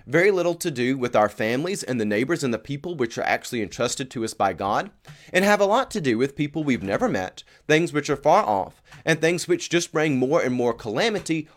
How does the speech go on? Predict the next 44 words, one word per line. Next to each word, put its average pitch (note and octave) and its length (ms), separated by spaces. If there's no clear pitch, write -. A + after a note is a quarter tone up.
the A#2 80
more C#3 300
and D#3 100
more A#2+ 180
we C3 140
let G#2+ 220
them A2 160
be F#2+ 200
idols. G#2+ 520
If B2 120
we F#3+ 160
want C#4 240
to E3+ 120
actually C#3+ 380
change C3+ 440
the A2+ 100
world A2 340
and A#2+ 120
have B2+ 180
an A#2 140
impact C#3 680
on A2 140
the G#2 40
culture A#2+ 380
around D#3 320
us, B2+ 180
it - 220
does E3+ 240
not G3+ 260
begin C#3 420
with G#2+ 180
things C#3 260
far A#2+ 220
away C#3 260
from G#2 240
you. D#2 180
It D#3 160
begins C#3+ 520
with B2+ 200
the A#2+ 60
people E3 380
in A#2+ 140
your G#2+ 140
life, B2 320